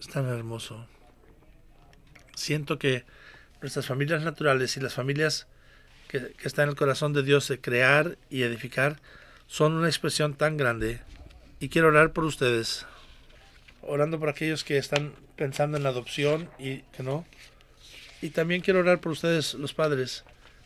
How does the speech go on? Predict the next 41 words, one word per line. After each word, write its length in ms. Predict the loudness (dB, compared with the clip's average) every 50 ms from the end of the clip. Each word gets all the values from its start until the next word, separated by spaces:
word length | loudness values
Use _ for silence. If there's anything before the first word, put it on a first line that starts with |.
| -18 -10 -6
Tenemos 400 | -2 0 0 0 0 -2 -4 -10
padres 440 | -8 -2 0 2 2 2 0 -2
en 60 | -4 -4
estas 320 | -4 -4 -6 -8 -8 -8 -12 -8
iglesias 420 | -6 -4 -4 -4 -4 -4 -6 -6 -6
que 120 | -8 -8
son, 300 | -8 -6 -6 -6 -6 -6 -10 -14 -20 -20 -20 -18 -18 -18 -18 -18 -20 -20 -20 -10 -4
traen 220 | -2 -2 -2 -2
tanta 300 | -2 -4 -4 -4 -6 -8
convicción, 640 | -6 -8 -8 -8 -8 -8 -6 -4 -4 -4 -6 -8 -14 -20 -20 _ -20 -20 -20 -18
su 200 | -14 -12 -12 -6
corazón 460 | 0 2 2 2 2 0 0 0 0 -2
por 200 | -2 -2 -2 -2 -4 -20 -20 -20 -20 -20 -20 -20 -20 -18 -12
amar 480 | -8 -6 -6 -2 0 2 2 4 4 2
y 80 | 0
cuidar 320 | -2 0 2 4 4 4 4
de 100 | 2 -2
sus 200 | -2 -2 -4 -4
hijos. 160 | -4 -6 _ -12 _ _ -20 -18 -12 -12 -6 -2
Y 100 | 2 2
el 100 | 2 2
placer 340 | 2 0 0 2 2 0 0
de 120 | 0 0
Dios 200 | 0 0 -2 -2
está 220 | -4 -2 -2 -2
sobre 320 | -2 -2 -4 -2 -2 -2 -2
ello, 160 | 0 0 0
y 20 |
es 140 | 0 0 -2
una 100 | -4 -4
expresión 560 | -6 -6 -6 -8 -6 -4 -2 -2 -2 -2 -4 -8 -14 -20 -20 -20 -20 -14 -8 -4
del 100 | -4 0
corazón 380 | 4 4 4 6 4 4 2 4
de 100 | 4 4
Dios. 340 | 6 4 4 4 2 -2 0
Al 140 | 4 6 6
orar, 360 | 8 8 8 8 6 6 4 -2 -18 -20 -20 -20 -20 -20 -20 -20 -20 -20 -20 -20 _ -2
quiero 340 | 2 4 4 4 4 0 -2 -6
invitar 500 | -6 -4 -4 -2 2 4 4 4 4 2 -4 -16 -20 -12 -2 2
a 100 | 2 4
las 320 | 4 2 0 -2 -6 -10